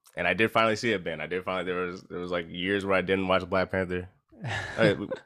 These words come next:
Speaker 1: we've gone over this on the pod, but yeah, uh,
Speaker 2: Yeah.
Speaker 1: I've seen it a few times now. Yeah, love Black Panther. Um, rest in peace, Chadwick. But yeah, it was cool, man. Like, I lo-, I loved, like,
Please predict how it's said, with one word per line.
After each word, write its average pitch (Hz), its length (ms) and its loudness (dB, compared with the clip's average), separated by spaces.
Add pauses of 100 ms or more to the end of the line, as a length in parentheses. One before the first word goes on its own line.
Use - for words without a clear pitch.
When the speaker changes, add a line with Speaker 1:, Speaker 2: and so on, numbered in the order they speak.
(100)
Speaker 1:
we've 165 160 2
gone 147 140 6
over 104 120 2
this 90 100 0
on 90 120 -4
the 78 40 -8
pod, 76 240 -6
but 90 120 -2
yeah, 78 240 2
uh, 135 160 4
Speaker 2:
Yeah. 123 280 4 (220)
Speaker 1:
I've 95 240 -2
seen 104 120 -2
it - 20 -2
a 87 40 -4
few 95 120 -8
times 85 320 -4
now. 82 340 -6 (160)
Yeah, 80 320 -10
love 85 220 -2
Black 87 180 0
Panther. - 340 -8 (840)
Um, 80 440 -6 (680)
rest 107 220 -4
in - 40 -10
peace, 101 220 -6
Chadwick. 85 540 -4
But 90 100 -4
yeah, 107 120 -2
it 101 80 0
was 143 120 -4
cool, 117 240 -6
man. 87 180 -6
Like, 76 120 -10
I 82 60 -4
lo-, 85 160 -4
I 78 40 -12
loved, 95 240 -8
like, 82 220 -8